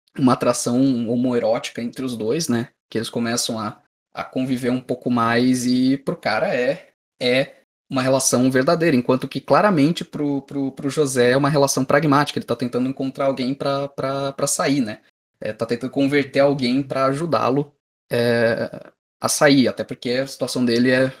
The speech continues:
absolutamente desesperadora, e é bem no momento em que a gente começa a ter uma reviravolta no personagem, em que certas informações dele começam a ser reveladas, de que talvez ele tivesse envolvido com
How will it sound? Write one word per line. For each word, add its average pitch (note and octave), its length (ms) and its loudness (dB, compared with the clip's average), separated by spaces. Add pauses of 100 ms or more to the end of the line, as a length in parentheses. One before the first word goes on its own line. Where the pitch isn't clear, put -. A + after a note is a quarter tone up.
(160)
absolutamente B2 680 -2
desesperadora, C3 720 0
e A#2+ 260 -2
é B2 120 0
bem C#3 180 4
no G#3+ 220 8
momento D#3+ 420 4
em D#3 80 -2
que D3+ 100 0
a C#3 40 6
gente C#3 160 2
começa C3 280 0
a C3+ 40 -6
ter - 80 -2
uma C3+ 140 2
reviravolta B2+ 580 -2
no B2+ 80 -4
personagem, B2+ 720 -4 (400)
em B2+ 140 -2
que C3 340 0
certas B2+ 380 -2
informações B2+ 520 0
dele B2 160 2
começam B2 260 -2
a - 40 -16
ser - 80 -6
reveladas, C3+ 420 2
de A#2 60 -8
que - 80 -20
talvez C3 640 0
ele B2+ 160 0
tivesse B2 360 -2
envolvido B2+ 480 0
com A#2+ 400 0